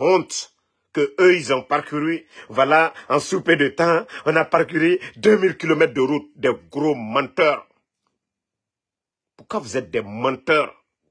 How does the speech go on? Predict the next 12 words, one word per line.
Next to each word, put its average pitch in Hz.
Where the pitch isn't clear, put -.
Amara ? 131
Pourquoi 170
vous 120
mentez 147
aux 123
Guinéens ? 120
Vous 143
avez 143
pris 170
l'avion 123
pour 123
descendre. 117